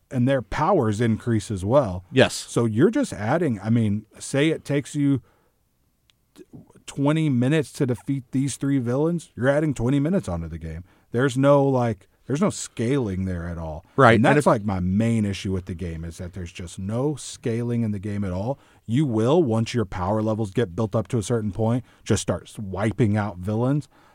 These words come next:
Speaker 1: but you are adding length onto the game every time.
Speaker 2: Absolutely.
Speaker 1: So you're looking between two and two and a half hours for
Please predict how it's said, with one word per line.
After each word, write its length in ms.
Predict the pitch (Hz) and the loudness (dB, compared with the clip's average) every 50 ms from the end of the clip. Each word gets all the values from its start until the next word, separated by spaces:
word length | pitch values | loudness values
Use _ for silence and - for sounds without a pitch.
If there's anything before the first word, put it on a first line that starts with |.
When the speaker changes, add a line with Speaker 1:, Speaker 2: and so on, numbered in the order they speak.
| _ _ - | _ _ -12
Speaker 1:
but 600 | 95 92 98 139 151 151 127 110 113 - - - _ _ _ _ _ _ _ _ _ - | -10 0 6 8 8 8 8 6 0 -4 -8 -18 _ _ _ _ _ _ _ _ _ -10
you 340 | 135 135 127 120 123 127 123 | -6 -4 0 2 4 4 4
are 180 | 123 127 131 | 4 2 2
adding 360 | 120 110 110 113 107 104 98 101 | 0 0 0 0 0 -2 -2 -2
length 240 | 107 107 98 - | -2 -4 -2 -2
onto 180 | 117 107 101 107 | -2 -2 0 -2
the 100 | 95 101 | -4 -4
game 260 | 92 107 104 104 104 | -4 -2 -2 -2 -2
every 200 | 101 98 101 101 | -4 -4 -6 -6
time. 360 | - - 98 98 101 110 117 - - - | -6 -6 -8 -6 -6 -6 -8 -8 -2 0
Speaker 2:
Absolutely. 440 | 123 123 - - 123 120 95 117 156 | 0 0 2 2 2 4 6 6 4
Speaker 1:
So 40 | |
you're 80 | 185 214 | 4 2
looking 560 | 196 143 127 127 123 - 143 143 143 151 151 - - 123 | 0 0 -2 -2 -2 -2 -2 0 0 -2 -4 -6 -10 -10
between 440 | 110 98 - - - 117 107 98 | -10 -10 -8 -6 -6 -4 -4 -6
two 300 | 92 - - 139 139 135 | -6 -6 -4 -2 0 0
and 120 | 131 117 104 | 0 0 -2
two 160 | - 123 113 | -2 -2 -2
and 80 | 113 107 | -2 -2
a 40 | |
half 240 | 92 104 107 95 - | -4 -6 -6 -8 -8
hours 400 | 95 87 87 87 80 78 82 - | -10 -10 -10 -8 -8 -10 -12 -14
for 440 | - - - - 98 90 87 85 - | -16 -16 -10 -6 -6 -4 -6 -6 -10